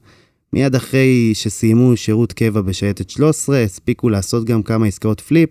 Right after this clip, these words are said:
והרימו איזה שכונה בנתיבות. מרשים, לא? לאחר שנתיים אני ככה סטודנט להנדסה, עובד כמאבטח, מרוויח ארבעת אלפים שקל, אבל החלטתי שאני קונה את הדירה הראשונה שלי, ומפה לשם מצאתי את עצמי ככה קורא באינטרנט,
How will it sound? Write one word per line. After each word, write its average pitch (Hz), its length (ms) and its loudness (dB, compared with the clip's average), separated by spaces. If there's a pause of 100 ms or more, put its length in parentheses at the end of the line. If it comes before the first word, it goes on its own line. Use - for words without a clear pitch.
והרימו 113 380 0
איזה 113 140 0
שכונה 113 320 -2
בנתיבות. 104 600 -2
מרשים, 127 400 2 (440)
לא? 139 160 2 (1000)
לאחר 120 240 2
שנתיים 165 460 4
אני 160 400 8
ככה 123 680 2
סטודנט 113 760 2
להנדסה, 110 680 0
עובד 98 240 -2
כמאבטח, 110 680 0
מרוויח 113 440 0
ארבעת 117 320 -2
אלפים 110 300 -2
שקל, 104 500 -2
אבל 110 340 -2
החלטתי 156 400 -2
שאני 139 200 2
קונה 135 200 2
את 147 80 -2
הדירה 131 260 0
הראשונה 139 440 0
שלי, 95 320 -2
ומפה 98 360 -2
לשם 135 400 0
מצאתי 117 280 -4
את 107 80 -6
עצמי 107 460 0
ככה 98 420 -6
קורא 117 220 -2
באינטרנט, 95 720 -2